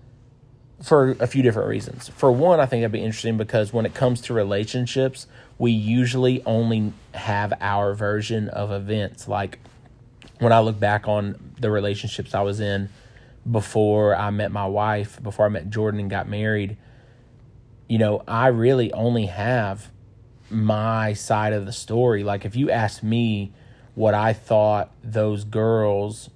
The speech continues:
thought about our relationship, I'm not sure I would have an adequate answer for you. As is typical of, you know, teenage relationships or college relationships, they end and they can be messy, or maybe they're not messy, but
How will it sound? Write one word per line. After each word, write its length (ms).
thought 260
about 220
our 160
relationship, 800
I'm 160
not 220
sure 280
I 140
would 100
have 320
an 120
adequate 420
answer 420
for 300
you. 320
As 180
is 140
typical 500
of, 520
you 100
know, 140
teenage 420
relationships 880
or 420
college 480
relationships, 880
they 200
end 540
and 80
they 100
can 160
be 120
messy, 540
or 60
maybe 220
they're 100
not 160
messy, 400
but 300